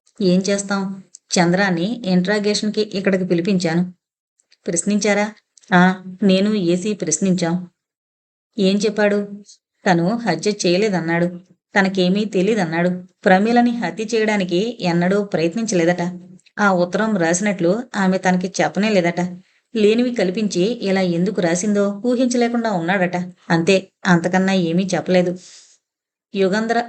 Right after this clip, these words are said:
ఐదు నిమిషాలు మౌనంగా ఉండి, "అతన్ని పంపించేశారా?" అడిగాడు. "లేదు," చెప్పాడు కమిషనర్. "అరెస్ట్ చేశారా?"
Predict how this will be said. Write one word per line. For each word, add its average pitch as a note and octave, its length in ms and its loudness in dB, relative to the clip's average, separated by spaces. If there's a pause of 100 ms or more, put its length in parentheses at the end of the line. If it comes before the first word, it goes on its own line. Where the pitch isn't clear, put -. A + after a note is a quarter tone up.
ఐదు G3 240 0
నిమిషాలు F#3 440 0
మౌనంగా G3+ 500 0
ఉండి, G3+ 240 0 (320)
"అతన్ని F3+ 340 4
పంపించేశారా?" G3 760 0 (320)
అడిగాడు. E3 400 0 (600)
"లేదు," F3+ 260 4 (420)
చెప్పాడు E3 320 2
కమిషనర్. E3 560 -2 (680)
"అరెస్ట్ D#3 220 -8
చేశారా?" G3+ 480 0